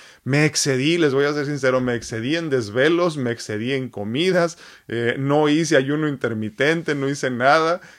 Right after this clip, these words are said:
y como que apenas estoy como recuperándome. Todavía ayer sentía los ojos así hinchados y, y, y estoy reteniendo mucho líquido, pero, pero ahí voy poquito a poquito, valió la pena el desvelo, el cansancio, todo eso, eh, eh,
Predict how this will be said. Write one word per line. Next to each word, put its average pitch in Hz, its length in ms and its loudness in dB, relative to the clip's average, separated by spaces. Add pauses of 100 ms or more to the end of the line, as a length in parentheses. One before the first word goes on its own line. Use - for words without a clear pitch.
(100)
y 139 140 -8
como 147 300 2
que 135 80 4
apenas 151 400 4
estoy 147 300 0
como 185 220 2
recuperándome. 127 840 0
Todavía 139 380 4
ayer 147 240 2
sentía 143 260 -2
los 143 180 -2
ojos 143 220 -6
así 113 140 -8
hinchados 131 640 -4
y, 110 60 -8
y, 110 220 -10
y 104 200 -10
estoy 110 220 -8
reteniendo 127 400 -4
mucho 127 260 -6
líquido, 123 500 -6
pero, 101 240 -6 (280)
pero 131 100 2
ahí 160 80 6
voy 170 160 6
poquito 143 340 -2
a 139 60 -6
poquito, 135 460 -4
valió 123 240 2
la 139 180 2
pena 143 400 0
el 117 100 -4
desvelo, 123 520 -2
el 113 100 -4
cansancio, 127 520 -4
todo 131 260 -2
eso, 143 400 -2
eh, 101 260 -6 (540)
eh, - 180 -14